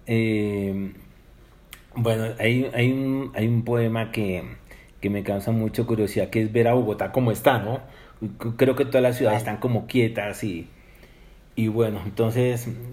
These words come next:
Speaker 1: lo llamé Bogotá, qué quieta estás. Oye, Bogotá, extraño tu ruido fluido de buses y personas.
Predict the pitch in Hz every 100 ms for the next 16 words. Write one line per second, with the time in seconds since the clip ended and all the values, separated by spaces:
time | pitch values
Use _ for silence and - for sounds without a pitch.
0 | 135 127 120 117 123 120 - - - -
1 | - 117 123 117 117 131 131 127 120 -
2 | - 117 120 113 104 - - 90 82 -
3 | - - - - - - - - - -
4 | - - - - - - - - - -
5 | - - - - - - - - - -
6 | - - - - - 123 113 104 107 104
7 | 95 101 104 98 101 - - - - -
8 | - - - - - - - - - 127
9 | 123 - 143 147 151 151 147 123 127 147
10 | 135 123 131 123 131 127 110 104 107 104
11 | 107 104 113 - 117 113 101 - 107 107
12 | 95 98 - -